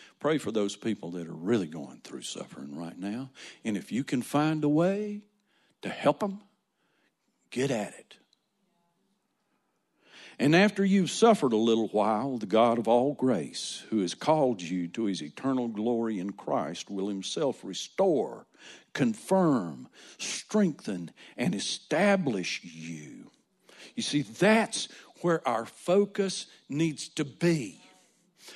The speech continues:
The Holy Spirit is trying to restore, confirm, strengthen, and establish us in this time,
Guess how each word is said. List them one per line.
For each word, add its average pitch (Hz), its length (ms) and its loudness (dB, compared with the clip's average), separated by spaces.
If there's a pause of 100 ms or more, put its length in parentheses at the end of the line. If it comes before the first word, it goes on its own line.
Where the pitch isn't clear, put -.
(300)
The 151 120 4
Holy 269 640 6
Spirit - 1080 2 (380)
is 165 220 0
trying 175 840 2
to 110 500 2 (280)
restore, 175 1040 6 (300)
confirm, 175 1040 6 (240)
strengthen, - 760 -4 (200)
and 240 160 6
establish 214 1080 6
us 139 420 2
in 143 240 0
this 135 280 -2
time, - 640 -6